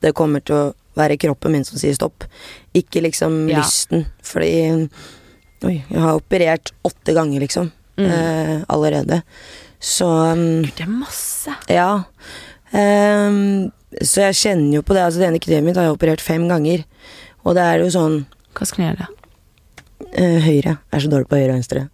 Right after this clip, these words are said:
Speaker 2: Oi.
Speaker 1: Utrolig nok. Altså, så jeg må
Speaker 2: Her går
Speaker 1: peke.
Speaker 2: det. Hvordan går det på
Speaker 1: Nei, jeg vet
Speaker 2: håndballbanen?
Speaker 1: ikke. Eh, det går i hvert fall nesten ikke i bil. Eh, <laughs> jeg vet at jeg er venstre.
Speaker 2: What?
Speaker 1: Ja, jeg vet, men høyre og venstre er jeg skikkelig dårlig på. Nei,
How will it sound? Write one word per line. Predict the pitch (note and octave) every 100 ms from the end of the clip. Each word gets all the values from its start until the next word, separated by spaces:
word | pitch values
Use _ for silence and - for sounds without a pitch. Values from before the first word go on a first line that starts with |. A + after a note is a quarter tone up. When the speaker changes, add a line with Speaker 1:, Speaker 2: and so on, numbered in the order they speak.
| -
Speaker 2:
Oi. | A3
Speaker 1:
Utrolig | A#3+ D#3 D3+
nok. | C#3 - - _ -
Altså, | D3
så | D#3+
jeg | D#3
må | D#3
Speaker 2:
Her | - F3
går | F3
Speaker 1:
peke. |
Speaker 2:
det. | - - - -
Hvordan | A3 A3+
går | G#3
det | A3+
på |
Speaker 1:
Nei, | G#3+ F#3
jeg | F3+
vet | D#3
Speaker 2:
håndballbanen? | A#3+ G3+ E3+
Speaker 1:
ikke. | - - - - -
Eh, | F3+
det | F#3+
går | F#3+
i |
hvert | F3+ F#3+
fall | G3 F#3+ G3
nesten | F3+ F3
ikke | D#3+
i |
bil. | D3+ D3 D3 - - -
Eh, | - A#3 B3
<laughs> | C#4+ D4 D4+ C#4+ C#4+ F#4 C#4+ E4 C4+ C4 B3+ A#3 C#4+ - D4 - -
jeg | G#3 G3+
vet | F3 F3+
at | E3+
jeg | F#3+
er | G3
venstre. | D#4+
Speaker 2:
What? | D5 D#5+ D5+ F#3 A4+ F#4
Speaker 1:
Ja, | G#3+ A#3+
jeg | A3+
vet, | G#3+ G#3 -
men | G#3+ G#3
høyre | G3 F#3
og | F3+
venstre | E3 G3
er | F3+ F3+
jeg | -
skikkelig | G3 E3+
dårlig | D#3+ C#3+ -
på. | D#3+ - - C4+ -
Nei, | A3